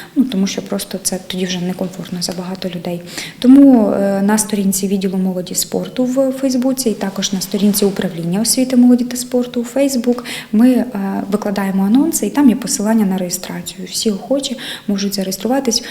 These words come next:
В принципі, в батьківську групу можуть також долучатися бабусі, дідусі, якщо вони активно приймають участь у вихованні, хочуть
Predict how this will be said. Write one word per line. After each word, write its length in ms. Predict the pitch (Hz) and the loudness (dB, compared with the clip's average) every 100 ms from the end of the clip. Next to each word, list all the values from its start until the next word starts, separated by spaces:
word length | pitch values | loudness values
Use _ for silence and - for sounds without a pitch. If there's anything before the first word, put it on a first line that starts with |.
| - - | -14 -8
В 60 | |
принципі, 460 | - 262 262 247 208 | 4 6 6 4 2
в 60 | |
батьківську 540 | 190 220 - 254 - 214 | 0 0 0 0 0 -2
групу 280 | 196 208 196 | 0 0 0
можуть 320 | 214 208 196 | 0 0 -4
також 360 | 190 214 202 | -4 -4 -4
долучатися 640 | 202 185 - 208 202 - - | -4 -6 -4 -4 -2 -4 -2
бабусі, 420 | 202 190 - 302 | -4 -2 -2 2
дідусі, 420 | 247 185 185 330 | 2 0 -2 0
якщо 300 | 294 - - | 2 2 0
вони 200 | 233 226 | 2 2
активно 420 | 220 - 233 220 214 | 0 0 2 2 2
приймають 460 | 196 202 208 202 | 0 0 0 -2
участь 320 | 214 202 - | -4 -4 -4
у 40 | 190 | -6
вихованні, 500 | 185 190 208 208 185 | -8 -6 -2 -2 -2
хочуть 380 | - 208 190 | -4 -4 -6